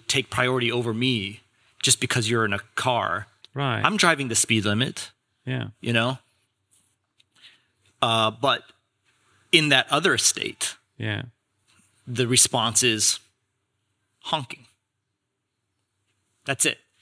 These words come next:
Speaker 1: It's not, "He's honking at me."
Speaker 2: Yeah.
Speaker 1: It's just, "Oh, there is honking happening."
Speaker 2: Yep.
Speaker 1: That's it. And, uh,
Speaker 2: That sounds good.
Speaker 1: that's definitely, uh,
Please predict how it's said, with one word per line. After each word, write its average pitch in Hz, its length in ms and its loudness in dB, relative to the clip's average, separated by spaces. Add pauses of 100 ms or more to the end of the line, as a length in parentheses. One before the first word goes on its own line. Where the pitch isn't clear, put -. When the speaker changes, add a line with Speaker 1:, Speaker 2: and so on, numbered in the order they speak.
(340)
Speaker 1:
It's 156 200 6
not, 165 240 4 (200)
"He's 147 360 2
honking 131 440 -2
at 117 220 0
me." 104 480 2
Speaker 2:
Yeah. 113 320 0 (280)
Speaker 1:
It's - 160 -4
just, - 340 2 (180)
"Oh, 190 260 0
there 139 180 0
is 135 140 0
honking 139 380 -4
happening." 113 540 -4
Speaker 2:
Yep. 127 180 0 (1080)
Speaker 1:
That's - 240 -4
it. - 120 -16 (1120)
And, 147 300 0
uh, 143 280 2
Speaker 2:
That 139 120 -4
sounds 98 220 -2
good. 156 240 2
Speaker 1:
that's 160 200 2
definitely, 180 600 4 (1040)
uh, 123 220 0